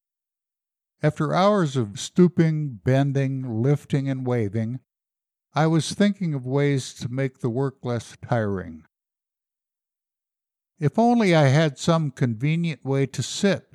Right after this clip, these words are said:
while I examined colonies, without lugging an extra hive body around for a stool. I thought back to an ad I had seen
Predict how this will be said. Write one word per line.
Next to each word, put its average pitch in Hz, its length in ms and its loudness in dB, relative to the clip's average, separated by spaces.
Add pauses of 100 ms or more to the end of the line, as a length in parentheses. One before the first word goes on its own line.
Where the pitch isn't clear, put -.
while 117 260 -2
I 127 160 0
examined 120 720 -4
colonies, 104 800 -2 (580)
without 127 400 -2
lugging 139 560 0
an 113 220 -4
extra 139 440 -4
hive 147 380 -2
body 120 300 0
around 120 580 -2
for 131 260 -2
a 123 60 -2
stool. 98 680 -4 (1900)
I 147 80 -2
thought 190 300 2
back 170 280 2
to 143 120 2
an 131 120 -4
ad 139 380 -2
I 107 140 -4
had 101 240 -6
seen 113 460 -4